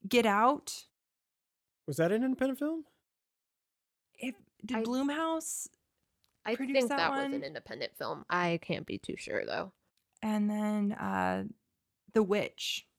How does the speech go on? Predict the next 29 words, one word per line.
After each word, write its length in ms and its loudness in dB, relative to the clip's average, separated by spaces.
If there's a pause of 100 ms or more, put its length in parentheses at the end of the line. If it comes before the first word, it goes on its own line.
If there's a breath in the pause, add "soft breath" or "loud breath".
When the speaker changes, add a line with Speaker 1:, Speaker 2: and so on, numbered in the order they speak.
(540)
Speaker 2:
Oh, 220 -2
man. 440 -4 (540)
I 100 2
haven't 160 4
seen 180 2
that 140 6
whole 160 4
thing, 280 0
but 160 -4
that's 300 0
a 40 -12
great 260 -4
pick. 280 -6 (200)
Speaker 3:
Ooh, 340 -10 (280)
The 80 -20
Witch 280 -14
is 140 -12
a 40 -10
good 200 -6
one. 260 -8
And 280 -8 (800)
Speaker 2:
What's 140 -10
one 100 0
of 60 0
the 60 -2
ones 180 -2
you 60 -12
just 200 -6
said? 380 -4